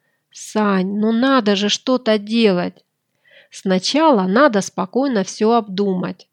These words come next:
отрезал парень, а не лупить трассерами в белый свет, как копеечку. «Давайте так», решительно сказала девушка, оставляя пустую кружку. «Я сейчас пойду в книгах покопаюсь,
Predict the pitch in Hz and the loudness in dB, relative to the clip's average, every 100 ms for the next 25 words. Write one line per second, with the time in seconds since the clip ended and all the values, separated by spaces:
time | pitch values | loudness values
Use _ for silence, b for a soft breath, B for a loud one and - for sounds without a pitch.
0 | _ 208 - 185 185 190 196 - 190 185 | _ -6 -2 0 0 0 -2 -2 0 0
1 | 190 202 - b b - 214 202 208 208 | -2 -6 -14 b b -2 2 2 0 -2
2 | 220 196 - 277 302 - 196 190 180 180 | -4 -4 0 2 2 0 -2 0 0 -4
3 | 180 208 196 185 - 233 269 - 190 _ | 0 2 4 2 -2 -4 -2 -4 -6 _
4 | 220 220 - 190 185 185 - - 202 - | -2 -2 -2 -2 -2 -4 -10 -12 -12 -16
5 | _ _ - 180 175 277 320 302 - 190 | _ _ -6 -2 2 4 2 -2 -6 -4
6 | 190 - _ _ _ - 180 - 339 247 | -6 -8 _ _ _ -6 -4 -2 -2 0
7 | 202 - 202 190 185 180 185 269 320 285 | -2 -4 -6 -2 0 0 -2 -2 -2 -4
8 | - 233 233 185 - 180 185 208 240 226 | 0 0 0 -6 -8 -6 0 2 0 -4
9 | 190 - 190 202 - 185 175 - - 202 | -12 -6 -4 -4 -4 -6 -6 -10 -16 -16
10 | b b b b 202 196 196 208 - 196 | b b b b 0 2 2 -2 -4 -4
11 | - 196 196 190 190 269 359 247 196 - | -4 -6 -4 -6 -6 -4 -2 0 -2 -4
12 | 190 240 247 196 175 180 185 | -4 -4 -2 -2 -2 -2 -8